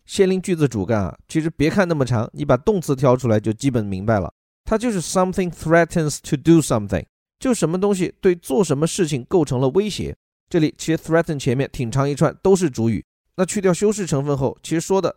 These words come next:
就是 investment in the property sector，叫房地产行业的投资。但你看它的两个修饰语哈，首先对房地产行业的描述，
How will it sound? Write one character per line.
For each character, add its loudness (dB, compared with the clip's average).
就 0
是 -2
investment -2
in -8
the 2
property -2
sector， -2
叫 2
房 -4
地 -4
产 -4
行 -6
业 2
的 -4
投 -4
资。 -8
但 2
你 -2
看 0
它 2
的 0
两 0
个 -6
修 0
饰 -4
语 -2
哈， -8
首 -2
先 0
对 0
房 -2
地 -4
产 0
行 -6
业 2
的 0
描 0
述， -4